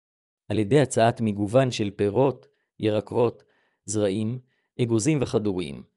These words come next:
ומעקב אחר גודל המנות, אתה יכול להבטיח שהתוכי שלך יקבל את כל אבות המזון הדרושים. בנוסף, חשוב להימנע ממזונות מסוימים שהם רעילים לתוכים ולהתייעץ תמיד עם וטרינר לפני ביצוע שינויים כלשהם בתזונה של התוכי שלך.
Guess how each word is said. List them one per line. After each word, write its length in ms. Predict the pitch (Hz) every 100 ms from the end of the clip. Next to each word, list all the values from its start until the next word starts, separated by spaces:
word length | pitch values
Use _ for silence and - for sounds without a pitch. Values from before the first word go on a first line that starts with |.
| _ _ _
ומעקב 540 | 107 107 101 - 143
אחר 280 | 127 - 117
גודל 360 | 107 123 120 107
המנות, 520 | 101 101 123 123 - _ _ _ -
אתה 160 | -
יכול 300 | 107 - 151
להבטיח 500 | 143 101 98 147 127
שהתוכי 480 | - 110 - - 147
שלך 360 | 135 107 - -
יקבל 480 | 123 - 110 110 143
את 120 | 101
כל 260 | - 156 147
אבות 280 | 101 123 127
המזון 440 | 113 110 127 131
הדרושים. 640 | 113 107 104 - 82 - 73 _ _ _ _ _ _ _ _ _ 110
בנוסף, 760 | 107 95 - 120 101 - - _ _ _
חשוב 380 | - 120 185 190
להימנע 380 | 143 113 110 131
ממזונות 600 | 107 110 104 110 143 143
מסוימים 640 | 117 - 107 101 123 143
שהם 280 | 127 120 117
רעילים 400 | 107 113 143 143
לתוכים 460 | 117 110 - 156 143
ולהתייעץ 560 | 104 98 113 139 -
תמיד 320 | - 117 143
עם 100 | 123 120
וטרינר 500 | - 104 107 135 131
לפני 380 | 110 - 135 117
ביצוע 380 | 104 - 151
שינויים 480 | 120 110 107 120 135
כלשהם 520 | 127 156 151 139 117
בתזונה 480 | 113 110 110 117 151
של 200 | 151 139
התוכי 380 | 113 120 - 113
שלך. 380 | - 95 -